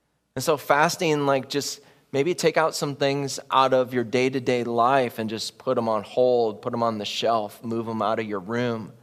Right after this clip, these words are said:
Just being able to go, "God, I really wanna start learning and hearing your voice. Would you teach me how to do that? I got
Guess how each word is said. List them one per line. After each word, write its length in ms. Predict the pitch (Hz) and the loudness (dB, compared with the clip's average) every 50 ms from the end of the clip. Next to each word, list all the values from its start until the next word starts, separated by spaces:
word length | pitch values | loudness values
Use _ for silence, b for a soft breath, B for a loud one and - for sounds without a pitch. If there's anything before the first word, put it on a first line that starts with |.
| b b b b b b b b b | b b b b b b b b b
Just 160 | b - 104 - | b -16 -12 -8
being 220 | 123 120 110 107 | -6 -4 -2 -2
able 160 | 107 104 104 | -2 -2 -4
to 80 | 104 104 | -4 -4
go, 160 | 101 104 107 | -4 -4 -4
"God, 240 | 101 123 123 120 - | -4 -4 -6 -4 -6
I 100 | - 123 | -8 -10
really 540 | 113 104 107 110 123 131 131 131 139 139 123 | -10 -12 -8 -4 -2 -2 0 0 -4 -4 -4
wanna 240 | 117 120 117 110 | -6 -8 -8 -8
start 360 | - - - 117 104 98 60 64 | -10 -10 -8 -6 -6 -6 -8 -10
learning 800 | 73 92 110 113 113 113 113 120 117 113 110 98 98 98 95 - - | -10 -10 -8 -8 -6 -6 -6 -6 -6 -8 -8 -8 -10 -12 -12 -14 -14
and 180 | - 95 95 | -14 -14 -14
hearing 600 | 85 - - - - - 120 120 113 110 107 104 | -14 -16 -20 -20 -14 -8 -4 -4 -2 -2 -4 -6
your 120 | 95 92 90 | -8 -8 -10
voice. 600 | 87 101 95 92 95 95 - - - - - - b b b b b b b b b b | -10 -10 -10 -10 -10 -12 -14 -14 -14 -14 -14 -14 b b b b b b b b b b
Would 80 | - | -14
you 80 | - 87 | -14 -14
teach 380 | - - - 127 120 120 - - | -12 -10 -8 -8 -8 -8 -8 -10
me 80 | 113 | -6
how 140 | 101 104 104 | -4 -4 -6
to 100 | 101 98 | -6 -8
do 220 | 95 107 113 107 | -12 -12 -14 -12
that? 180 | 101 104 101 101 | -10 -8 -6 -6
I 80 | 104 101 | -6 -6
got 180 | 98 85 80 | -8 -10 -10